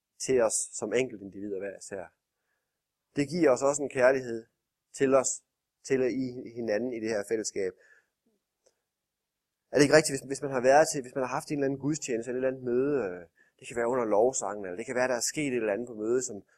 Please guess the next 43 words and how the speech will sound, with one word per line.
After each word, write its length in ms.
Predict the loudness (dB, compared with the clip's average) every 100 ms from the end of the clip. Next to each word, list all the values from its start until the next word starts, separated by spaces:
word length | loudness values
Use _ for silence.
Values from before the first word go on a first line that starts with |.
| _ _ _ -12
som, 180 | -8
som, 240 | -4 -4 -4
som 140 | -4
har 80 | 0
været 160 | 0 0
sådan, 180 | -4 -4
det, 120 | -2
det 60 | 0
var 120 | 0 -2
ekstraordinært. 600 | -4 -4 -4 -6 -6 -8 _ _ 0
Du 60 |
ved, 120 | 4 6
der 100 | 6
er 100 | 6
møder, 220 | 6 6 6
og 60 | 4
så 80 | 4
er 40 |
der 100 | 4 2
ekstraordinære 480 | -2 -8 -10 -12
møder, 360 | -12 -12 -10 -10
ikke 120 | -10
sandt? 260 | -12 -12 -16 _ _ _ _ -6
Når 80 |
der 60 | 0
har 120 | 4
været 220 | 10 10
sådan 200 | 10 2 4
et 60 |
ekstraordinært 580 | 2 2 -4 -4 -4 -4
møde 260 | 0 0 0
der, 200 | -2 -8 -16 _ _ _ _ _ _
er 40 | -4
det 60 |
så 100 | 0
ikke 120 | 0 2
sandt, 160 | 2 2 -2
at 80 |
når 100 | 0
man 100 | 0
så 100 | 0
har, 220 | 0 2 2
har 80 | 0